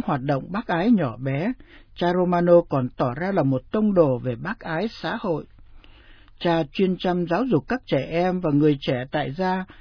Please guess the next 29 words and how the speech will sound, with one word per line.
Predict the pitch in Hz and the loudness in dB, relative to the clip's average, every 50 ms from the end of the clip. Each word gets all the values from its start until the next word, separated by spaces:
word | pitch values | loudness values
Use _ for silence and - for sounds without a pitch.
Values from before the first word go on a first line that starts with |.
| - - - - | -20 -20 -12 -4
nơi | 190 202 208 202 | 0 2 2 4
mà | 185 147 127 - | 2 0 0 0
cha | 180 190 | -4 -4
dạy | 180 190 156 135 | 0 0 0 2
miễn | 135 143 151 180 226 - | 2 2 2 2 2 -2
phí | - - 196 202 247 302 294 - | 0 0 0 2 2 0 0 0
cho | - 220 | -2 0
nhiều | 214 190 165 156 156 151 143 | 0 2 2 4 4 4 4
cấp | 139 - 131 123 - | 2 -2 -6 -6 -6
học | - 160 123 123 | -8 -10 -8 -6
đường. | 135 139 139 135 120 110 - - - - - - - - - - - - - - | -4 -2 -2 -2 -4 -6 -12 -18 -20 -20 -20 -20 -20 -20 -20 -20 -20 -20 -18 -4
Cha | - 165 160 165 | -2 0 0 2
dấn | 160 165 190 240 | 0 2 0 0
thân | - 196 185 185 170 | 0 0 0 0 -2
góp | 151 196 262 294 | -2 -2 -4 -4
phần | - - - 151 135 127 123 120 131 | -4 -4 -4 0 0 0 0 -2 -2
giải | 143 123 110 110 - - | -4 -6 -6 -8 -8 -4
quyết | 196 226 254 - | -4 -4 -2 -2
các | 240 254 - | -6 -6 -2
vấn | 226 214 233 | 0 0 2
đề | 202 151 127 117 | 2 2 0 0
xung | - - - 196 185 190 | -4 -4 -2 -2 -2 -2
khắc | 170 - 220 254 - _ _ | -4 -4 -6 -8 -8 _ _
về | - 127 113 - - | -8 -8 -8 -8 -4
kinh | - 175 175 160 | -4 -2 -2 -2
tế | - - 156 147 165 214 240 - | -2 -2 -2 0 0 0 0 -2
và | 123 107 | -6 -8
xã | - - 147 160 202 | -8 -8 -8 -6 -4
hội | 254 254 175 156 135 139 | -2 0 0 0 0 -2